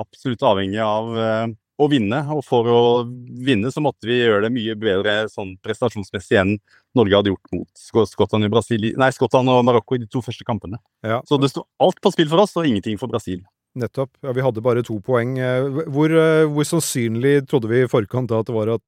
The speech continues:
Speaker 2: eh, Norge skulle vinne den kampen mot Brasil?
Speaker 1: Jeg tror at det var faktisk litt optimisme, for allerede da hadde vi jo slått Brasil i treningskamp litt før. Og så var det vel en sånn, eh, slags forestilling, tror jeg, som stemte at, eh,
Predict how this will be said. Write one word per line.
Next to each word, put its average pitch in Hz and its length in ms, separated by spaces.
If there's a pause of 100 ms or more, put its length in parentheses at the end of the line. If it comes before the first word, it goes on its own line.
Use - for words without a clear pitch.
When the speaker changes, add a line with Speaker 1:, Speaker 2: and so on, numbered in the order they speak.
Speaker 2:
eh, 120 180
Norge 104 220
skulle 117 180
vinne 98 240
den 107 160
kampen 117 240
mot 117 100
Brasil? 139 280 (840)
Speaker 1:
Jeg 175 220
tror 175 420 (320)
at 196 160
det 240 100
var 143 220
faktisk 135 380
litt - 180
optimisme, 147 640
for 196 140
allerede 160 320
da 151 160
hadde 147 100
vi 143 80
jo 156 80
slått - 260
Brasil 120 360
i - 20
treningskamp 113 560
litt 131 160
før. 196 220 (360)
Og 127 80
så 185 100
var 117 220
det 120 80
vel 151 100
en 202 100
sånn, 156 260 (120)
eh, 156 460
slags - 260
forestilling, 110 720
tror 120 160
jeg, 160 240
som 139 240
stemte 135 460 (100)
at, - 260
eh, 135 180